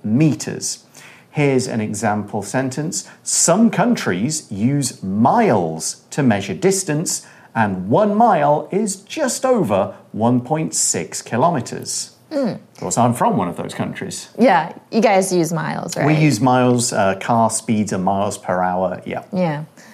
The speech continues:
Speaker 2: So kilometer就是公里，那我们是不是看到一个片语，它是in total，这边就是总共，所以我也可以说，“I made two thousand in total over two days of trading”啊，那这边就是in total，就是总共赚了多少钱。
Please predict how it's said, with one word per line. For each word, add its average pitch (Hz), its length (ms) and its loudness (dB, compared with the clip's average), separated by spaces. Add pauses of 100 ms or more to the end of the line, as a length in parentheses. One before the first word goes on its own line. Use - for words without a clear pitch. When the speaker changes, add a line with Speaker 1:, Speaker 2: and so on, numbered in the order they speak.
Speaker 2:
So 190 220 2
kilometer 208 640 0
就 180 120 -4
是 180 140 -4
公 165 440 -2
里， - 220 -6
那 220 140 0
我 - 20 0
们 175 140 -2
是 190 100 -4
不 185 40 -2
是 180 40 0
看 190 160 -4
到 175 80 -4
一 160 60 -4
个 156 100 -2
片 160 220 -8
语， 160 40 -6
它 175 140 -6
是 170 100 -6
in 147 220 -6
total， 151 440 -4
这 156 120 -8
边 160 140 -4
就 156 80 -2
是 156 100 -6
总 147 380 -8
共， - 260 -2 (240)
所 - 140 0
以 185 40 4
我 175 140 2
也 165 80 4
可 170 120 -4
以 160 140 0
说， 151 280 0
“I 190 220 -4
made 226 320 -2
two 233 180 -2
thousand 190 420 0
in 160 100 -4
total 185 360 -2
over 180 260 0
two 170 240 -2
days 156 300 -2
of 147 120 -4
trading” 175 760 -2
啊， 135 320 -12 (280)
那 185 140 -2
这 185 60 -2
边 190 160 -2
就 185 80 -4
是 190 100 -4
in 160 240 -2
total， 170 340 0
就 156 80 0
是 165 120 -4
总 160 340 -2
共 196 220 2
赚 185 220 0
了 151 120 -2
多 147 160 -2
少 147 200 0
钱。 - 340 -10